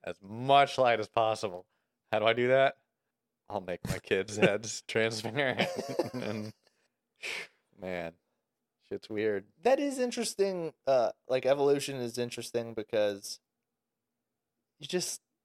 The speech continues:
Speaker 2: make it, you just try hard to have a thing and it becomes it. Do you know what I mean? Like, giraffes always didn't have a huge long neck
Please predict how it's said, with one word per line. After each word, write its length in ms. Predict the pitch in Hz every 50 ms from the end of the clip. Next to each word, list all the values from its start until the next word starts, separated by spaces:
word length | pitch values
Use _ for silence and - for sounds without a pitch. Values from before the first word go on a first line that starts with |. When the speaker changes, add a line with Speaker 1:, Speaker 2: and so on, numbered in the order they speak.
| _ _ _ _ _ _ _ _ _ _ _ _ -
Speaker 2:
make 380 | 120 131 135 135 143 151 - -
it, 200 | 160 147 - _ _ _ _ _ _ _ _ _ -
you 100 | 139 156
just 240 | 151 156 151 143 - _
try 380 | - - 156 143 135 143 156 165
hard 480 | 156 - - 143 156 175 185 180 180 -
to 120 | - 147 131
have 200 | 139 143 143 143
a 60 | 139 - -
thing 360 | 135 131 139 165 180 180 180 - _ _ -
and 140 | 127 135 131
it 140 | 131 - -
becomes 460 | - 131 123 - - 139 135 160 170 202
it. 160 | 220 220 - _ _ _ _ _ _ _ _ _ - - _ _ _ _ _ _ _ _ _ _ _ -
Do 60 | 180
you 40 | 180
know 80 | 180 185
what 100 | 196 196
I 40 |
mean? 200 | 190 185 185 190
Like, 220 | 185 170 151 143 -
giraffes 420 | - 151 147 147 151 156 - -
always 260 | 147 127 131 135 131
didn't 180 | 127 131 120 117
have 380 | 120 131 120 117 117 117 113 110 _ _ _ _ _ _ _ _ _ _ _ -
a 60 | 117
huge 540 | 117 - - - - 123 127 127 127 123 117
long 460 | 107 107 113 120 127 127 127 120 117
neck 200 | 113 113 117 123